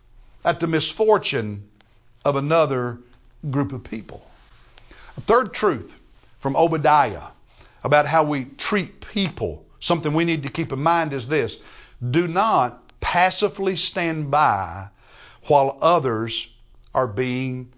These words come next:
oppressed. Don't stand on the sideline, say nothing, do nothing when you have the ability to say something and do something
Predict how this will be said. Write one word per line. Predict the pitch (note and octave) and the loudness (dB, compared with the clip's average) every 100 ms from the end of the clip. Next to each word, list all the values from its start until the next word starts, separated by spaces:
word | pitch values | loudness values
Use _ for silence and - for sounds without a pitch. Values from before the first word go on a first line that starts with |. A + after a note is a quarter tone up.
| _ - - | _ -14 -10
oppressed. | - - E3+ F#2 - - - - - _ - - - - - | -8 0 0 0 -6 -8 -10 -16 -20 _ -20 -20 -20 -18 -2
Don't | A#2+ F3+ A#3+ | 4 4 4
stand | - - G#3 A3 G#3+ | -2 -2 0 0 0
on | G#3 | -2
the | F3+ | -2
sideline, | E3+ - G3 G#3+ G3 G3 G3 G3 G3+ F3+ - - | -2 2 2 2 2 0 0 -2 -4 -10 -14 -6
say | - - G3 | 0 4 4
nothing, | G3 G3+ G3 F#3 G3+ F#3+ D3 F#3+ D#3 D3 | 4 2 2 -2 -6 -6 -8 -8 -6 -2
do | G3+ | 0
nothing | F3 D3+ C#3 C#3+ D3 | 2 4 2 0 -4
when | D3 D#3 | -2 -2
you | E3+ | 0
have | D#3+ E3 D3 | 2 2 2
the | D#3 | 0
ability | D3+ C#3 D#3+ E3+ D#3 D#3+ | 0 0 0 0 -2 -4
to | D3+ | -2
say | - G#3 A3+ | 0 0 0
something | - F#3+ G3 F#3+ F3+ | 0 -2 -2 -8 -6
and | F3 D#3+ | -4 -2
do | F#3+ G#3 | -2 -2
something | - G#2+ E2+ G2+ A#2 | -2 -4 -4 -6 -8